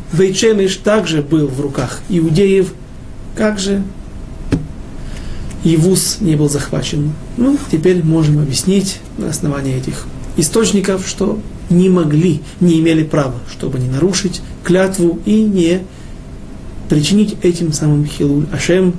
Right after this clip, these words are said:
осквернение имени Всевышнего. То же, что и было с Гивоним, с Гивонянами. Досадно, неприятно, но такие, такая причина. Есть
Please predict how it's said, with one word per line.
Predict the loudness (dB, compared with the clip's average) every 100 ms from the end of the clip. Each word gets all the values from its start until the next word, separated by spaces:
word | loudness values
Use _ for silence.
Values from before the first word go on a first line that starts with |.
| -2
осквернение | -4 -2 2 2 2
имени | 0 0 0 -2
Всевышнего. | 0 0 0 -2 -4 -6 -8 -10 -12 -12 -12 -12 -12 -12 -12 -12 -12 -10 -2
То | 0
же, | 2
что | -2 0
и | 2
было | 2 2
с | 2
Гивоним, | 2 4 4 4
с | 2
Гивонянами. | 0 0 0 0 -2 -6 -8 -10 -12 -12 -12 -12 -12 -12 -12 -12 -12 -12 -4
Досадно, | 0 2 2 2 2 0 2
неприятно, | 0 0 2 2 2 -2 -2
но | 0 0 -2 -10 -12 -12 -12 -14 -12 -12 -12 -12 -12 -12 -12 -12 -12 -10 -10 -10 -10 -10 -10 -10 -8 -8 -8 -4
такие, | -2 0 0 0 -4 -10 -6
такая | -2 0 2 2
причина. | 2 0 0 0 -2 -4 -10 -12 -12 -12 -12 -12 -12 -12 -12 -12 -12 -10 0
Есть | 2 4 2